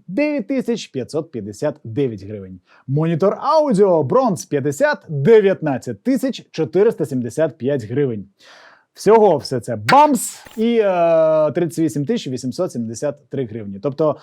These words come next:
конкретно цей квиток у світ хай-фай коштує так трошки більше тисячі доларів на сьогоднішній день. Якщо ви вважаєте, що це нормальна ціна за аудіофільське задоволення, то ставте лайк. Якщо дорого,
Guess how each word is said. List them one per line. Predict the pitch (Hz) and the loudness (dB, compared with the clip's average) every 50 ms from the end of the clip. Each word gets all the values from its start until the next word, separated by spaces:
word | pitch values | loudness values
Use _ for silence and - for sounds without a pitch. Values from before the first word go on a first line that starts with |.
| - - - _ | -16 -20 -12 _
конкретно | - 160 160 151 175 165 160 - 139 143 139 135 131 127 - | -4 -4 -2 0 0 -2 -2 -2 -2 -4 -2 -2 -4 -6 -8
цей | - - 139 127 113 107 95 | -6 -4 -2 -2 -2 -4 -8
квиток | - - 131 131 127 131 117 104 - | -10 -8 -6 -4 -2 -2 -4 -4 -4
у | 123 117 113 | -6 -6 -6
світ | 113 - 120 120 110 | -6 -6 -6 -8 -8
хай-фай | - - 120 120 117 - 269 285 269 294 247 - _ _ _ _ _ _ | -6 -6 -6 -6 -4 -4 -2 -2 -2 -4 -6 -12 _ _ _ _ _ _
коштує | - 151 165 160 - 147 139 117 | -6 -6 -6 -4 -4 -4 -4 -4
так | - 135 - _ _ _ _ _ _ _ | -4 -8 -8 _ _ _ _ _ _ _
трошки | - 151 151 143 - 131 | -6 -6 -6 -6 -6 -8
більше | 117 123 135 127 - - 123 107 | -6 -6 -6 -6 -6 -8 -10 -8
тисячі | - 123 110 - - 120 | -8 -10 -12 -12 -12 -12
доларів | 107 135 139 139 127 117 110 - | -8 -6 -4 -4 -4 -4 -6 -8
на | 120 117 110 107 101 | -8 -10 -8 -10 -10
сьогоднішній | - 117 107 104 98 95 - - 110 | -10 -10 -10 -10 -12 -14 -14 -14 -14
день. | 101 101 92 87 85 _ - - - - - - - - - | -12 -14 -16 -18 -20 _ -20 -20 -20 -20 -20 -20 -20 -12 -4
Якщо | - 156 175 151 - 277 285 | -2 -2 0 0 0 0 0
ви | 285 285 | 0 0
вважаєте, | 269 247 262 240 175 190 170 147 127 110 101 - 110 107 | 0 0 0 0 2 2 2 0 0 -4 -8 -12 -12 -12
що | - - 175 175 180 175 170 160 170 | -8 -2 0 2 2 2 0 0 -4
це | - - 196 190 170 143 120 98 92 104 | -4 -2 2 2 2 2 0 -2 -8 -8
нормальна | 123 139 175 190 196 196 190 185 170 151 143 135 131 127 | -2 0 2 2 4 4 4 4 4 2 2 0 -2 -2
ціна | - - 143 147 139 127 120 | -4 -4 -4 -2 -2 -4 -4
за | 110 127 135 131 - | -4 -4 -4 -4 -4
аудіофільське | - 143 143 147 151 143 160 160 156 160 139 127 120 - - 135 127 | -4 -2 0 0 0 0 0 -2 -2 -2 -4 -6 -6 -6 -8 -8 -6
задоволення, | 117 135 135 151 202 269 320 330 320 302 277 269 269 262 240 | -4 -4 -2 -2 0 0 0 0 0 0 0 0 0 -2 -2
то | - - 175 196 240 311 302 | -4 -2 -2 -2 -2 -4 -6
ставте | - - 240 247 - 269 | -8 -10 -10 -8 -6 -4
лайк. | 240 214 208 214 214 - - _ _ _ _ _ _ _ - - | 0 0 0 0 -2 -8 -18 _ _ _ _ _ _ _ -10 -4
Якщо | 151 156 143 - - 175 156 135 | -4 -4 -2 0 2 2 2 2
дорого, | 117 127 262 320 320 302 269 262 254 240 226 - | 2 2 2 2 4 4 4 4 4 4 2 -2